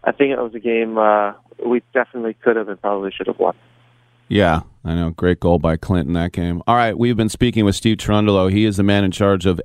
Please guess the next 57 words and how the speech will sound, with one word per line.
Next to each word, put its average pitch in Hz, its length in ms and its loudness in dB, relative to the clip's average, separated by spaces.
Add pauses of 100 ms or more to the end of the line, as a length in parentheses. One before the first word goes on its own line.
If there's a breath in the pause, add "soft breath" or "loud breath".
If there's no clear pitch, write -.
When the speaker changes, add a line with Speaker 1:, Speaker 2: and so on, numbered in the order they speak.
Speaker 2:
L 107 320 2
A 101 260 2
F 98 220 0
C, 101 500 0 (440 soft breath)
and, 92 280 0
uh, 90 320 4
a - 40 -2
lot 95 240 2
of 87 80 -6
great 101 460 -2
players 117 440 2
coming 98 320 2
over 92 320 2
from 85 220 -2
Europe, 92 240 4
and 85 80 -6
Chiellini 95 500 2
and 82 140 0
Bale, 90 320 4
and 85 100 0
they 85 80 0
already 92 280 2
had 87 140 0
a 78 60 -6
pretty 85 260 0
good 80 160 -4
roster. 80 500 0
So 80 260 -2
all 85 260 2
eyes, 82 340 0 (460 soft breath)
as 80 160 0
I 87 80 4
mentioned, 87 640 4
on 85 220 2
Los 85 300 2
Angeles. 90 340 0
Steve, 107 420 -2
best 113 280 0
of 107 120 0
luck, 110 360 0
and 98 180 0
we'll 98 100 2
see 123 220 0
you 113 60 2
when 107 100 2
you 95 60 0
come 110 120 -2
up 107 140 4
here 107 140 2
to 92 100 0
San 104 240 2
Jose 98 280 2
to 98 60 2
take 92 200 0
on 92 160 2
the 78 40 0
Earthquakes. 82 520 -4